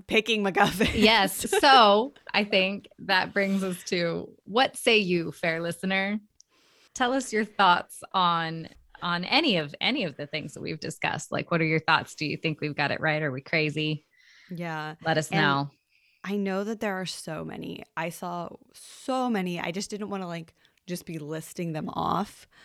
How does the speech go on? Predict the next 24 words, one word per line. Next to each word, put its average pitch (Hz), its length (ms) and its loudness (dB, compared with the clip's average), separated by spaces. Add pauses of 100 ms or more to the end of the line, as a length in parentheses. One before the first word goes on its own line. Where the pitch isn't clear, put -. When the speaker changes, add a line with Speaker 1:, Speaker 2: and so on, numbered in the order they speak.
Speaker 2:
I 202 120 4
think 220 260 0
that 185 180 6
was 190 160 0
the 185 80 0
tough 170 280 0
part, 156 240 0
is, 151 140 -8
like, 143 180 -4
really 156 480 -4 (140)
narrowing 156 840 2
down. 139 800 -2
I 165 80 -2
mean, 147 220 0
'cause 156 160 -4
you 160 80 2
know 151 160 2
me, 139 300 -2
I 147 100 -2
can't 139 320 -4
just 143 220 -8
pick - 180 -2
a 156 60 -8
few. 135 420 -2